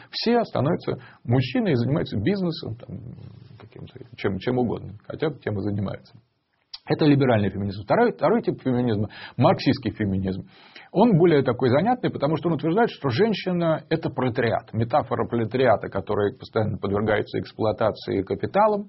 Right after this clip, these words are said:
и требует, э, революции, переносится в полном смысле на женщину. Только, э, в роли, в роли капитала выступает мужчина. Мужчина, м, оказывается таким, э, как бы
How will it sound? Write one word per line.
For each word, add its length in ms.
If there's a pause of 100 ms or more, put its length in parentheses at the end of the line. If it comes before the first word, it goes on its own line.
(160)
и 60
требует, 500
э, 40
революции, 920 (260)
переносится 500
в 80
полном 240
смысле 280
на 160
женщину. 400
Только, 320
э, 40 (300)
в 640
роли, 240
в 100
роли 200
капитала 540
выступает 520
мужчина. 540
Мужчина, 760 (140)
м, 280 (440)
оказывается 480
таким, 480
э, 500
как 180
бы 220